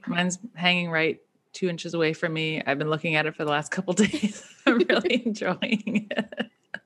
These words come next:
Speaker 2: I think when we have to deal with people who just aren't taking responsibility for their shit, that's, that can be the definition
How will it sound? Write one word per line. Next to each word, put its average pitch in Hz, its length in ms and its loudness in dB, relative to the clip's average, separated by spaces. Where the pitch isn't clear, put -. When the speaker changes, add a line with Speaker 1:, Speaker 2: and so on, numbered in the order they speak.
Speaker 2:
I 311 60 2
think 440 240 0
when 302 160 4
we 311 120 6
have 359 200 2
to 403 120 0
deal 330 240 0
with 302 160 -4
people 226 520 0
who 240 240 -2
just 220 380 0
aren't 214 260 -2
taking 240 280 -2
responsibility 190 1000 -2
for 202 160 -2
their 170 500 0
shit, - 500 -2
that's, 247 520 -2
that 262 160 -4
can 277 80 -4
be 262 60 0
the 233 100 0
definition 226 680 -6